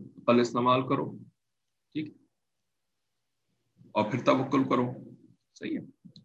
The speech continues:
تو اللہ تعالیٰ کیا چاہتے ہیں؟ باندھو، یعنی کچھ ایفرٹ کرو، کچھ کام کرو، ٹھیک ہے؟ پھر اس کے بعد اللہ پر بھروسہ کرو۔ تو آپ سے اب سوال یہ تھا کہ کچھ کا لفظ کیوں استعمال کیا؟ اس کی کیا سگنیفیکنس ہے یہاں پر؟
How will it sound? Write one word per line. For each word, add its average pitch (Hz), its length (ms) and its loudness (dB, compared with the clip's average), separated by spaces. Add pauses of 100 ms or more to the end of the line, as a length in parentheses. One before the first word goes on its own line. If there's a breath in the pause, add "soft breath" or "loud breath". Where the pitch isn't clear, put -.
(300)
تو 190 300 6
اللہ 143 160 8
تعالیٰ 156 300 6
کیا 160 180 4
چاہتے 131 300 4
ہیں؟ 143 160 4 (460)
باندھو، 151 600 4
یعنی 165 380 6 (140)
کچھ 180 240 2
ایفرٹ 190 280 6
کرو، 113 260 2
کچھ 135 240 -4
کام 151 280 6
کرو، - 240 0 (600)
ٹھیک - 160 -2
ہے؟ - 100 0 (260)
پھر 240 140 6
اس 214 120 4
کے - 80 0
بعد 139 200 6
اللہ 107 160 4
پر - 260 4 (520)
بھروسہ 104 300 2
کرو۔ 87 300 0 (560)
تو - 140 0
آپ 160 180 8
سے 226 120 2
اب 190 100 4
سوال 147 420 6
یہ 131 100 8
تھا 104 320 4 (560)
کہ 175 280 6 (720)
کچھ 233 260 2
کا 190 80 8
لفظ 160 280 4
کیوں 135 140 2
استعمال 90 440 0
کیا؟ 85 180 -6 (560)
اس - 140 -8
کی 220 100 -2
کیا 185 160 2
سگنیفیکنس 120 720 -2
ہے 76 60 -2
یہاں 64 180 -4
پر؟ 58 160 -10